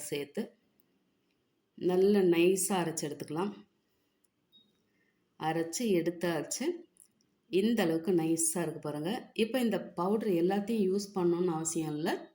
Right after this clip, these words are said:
தேவையான அளவு யூஸ் பண்ணிட்டு மீதி அப்படியே ஸ்டோர் பண்ணி வச்சுக்கலாம். இந்த பிரியாணிக்கு அரிசி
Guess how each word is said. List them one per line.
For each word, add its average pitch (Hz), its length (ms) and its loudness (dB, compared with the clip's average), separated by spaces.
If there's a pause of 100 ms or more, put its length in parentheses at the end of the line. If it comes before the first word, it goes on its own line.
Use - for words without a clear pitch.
(100)
தேவையான 220 480 2
அளவு 180 180 0 (120)
யூஸ் 170 240 -6
பண்ணிட்டு 151 280 -14 (140)
மீதி 185 240 0 (100)
அப்படியே 165 280 -6
ஸ்டோர் 165 280 -6
பண்ணி 151 220 -12
வச்சுக்கலாம். 180 420 -12 (800)
இந்த 208 180 6
பிரியாணிக்கு 233 460 2
அரிசி 208 200 0